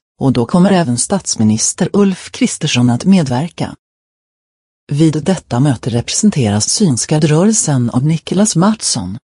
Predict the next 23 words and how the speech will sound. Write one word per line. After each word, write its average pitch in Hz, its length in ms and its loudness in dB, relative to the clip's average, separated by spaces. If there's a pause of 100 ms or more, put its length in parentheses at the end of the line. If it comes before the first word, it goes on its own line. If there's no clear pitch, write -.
(1040)
Vill 165 180 2
du 165 100 0
läsa 131 380 0
mer? 110 400 2 (1160)
Om 170 180 4
du 170 80 0
vill 202 120 2
ta 151 240 0
del 120 260 0
av 117 120 0
mer 190 220 4
utförliga 135 560 -2
anteckningar 127 760 0
från 113 300 0
mötet - 540 -2
är 143 180 0
du 123 100 -4
välkommen 131 640 0
att 123 120 -2
mejla 131 360 2
Anders 107 460 0
Sietén 214 580 2
kolon 175 560 0